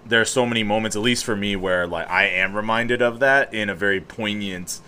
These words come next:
like, strong way, you know? And I mean, today is, like, the ultimate example of that. Um, just, like, in, the image of him holding both trophies with all Lakers gear on is,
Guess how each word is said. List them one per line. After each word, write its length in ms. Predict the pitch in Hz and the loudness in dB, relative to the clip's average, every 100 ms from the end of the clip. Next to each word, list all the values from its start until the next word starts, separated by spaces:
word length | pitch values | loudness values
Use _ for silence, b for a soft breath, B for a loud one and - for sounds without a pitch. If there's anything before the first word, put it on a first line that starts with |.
| B - | B -6
like, 160 | 90 | -4
strong 560 | - - 117 110 104 92 | -4 -4 0 2 0 -2
way, 320 | 90 58 57 113 | -8 -8 -12 -8
you 140 | 98 | -6
know? 280 | 92 85 82 B B B | -4 -4 -6 B B B
And 120 | 117 | 4
I 40 | 123 | 4
mean, 160 | 120 | 4
today 360 | 110 117 117 117 | -2 2 6 6
is, 140 | 104 | 6
like, 160 | 95 101 | 0 -2
the 140 | 107 | 0
ultimate 340 | 101 95 107 95 | 0 0 -2 -4
example 560 | 90 85 80 73 78 113 107 | -4 -6 -10 -10 -12 -12 -6
of 240 | 98 87 | -4 -4
that. 240 | 82 69 - B B B - | -6 -10 -10 B B B -4
Um, 720 | 95 95 90 87 82 80 82 - - - - - - - - - - - - | 2 4 4 0 -4 -12 -14 -18 -20 -20 -20 -20 -20 -16 -14 -16 -16 -16 -10
just, 280 | 110 113 - | -4 -2 2
like, 180 | 104 101 | 4 4
in, 160 | 101 95 | 0 0
the 180 | 90 98 | 0 2
image 280 | 123 123 110 | 4 4 2
of 100 | 110 | 0
him 220 | 110 110 | 0 0
holding 340 | 104 104 104 | 0 -2 -2
both 300 | 101 101 104 | -2 -4 -4
trophies 480 | - 101 95 98 90 | -4 -4 -4 -6 -8
with 420 | 87 95 90 - - | -4 -4 -4 -10 -4
all 260 | 101 104 101 | 2 2 2
Lakers 400 | 104 101 98 90 | 0 -2 -8 -8
gear 260 | 95 90 | -8 -6
on 240 | 87 82 78 | -6 -8 -10
is, 440 | 87 90 - - | -10 -8 -8 -10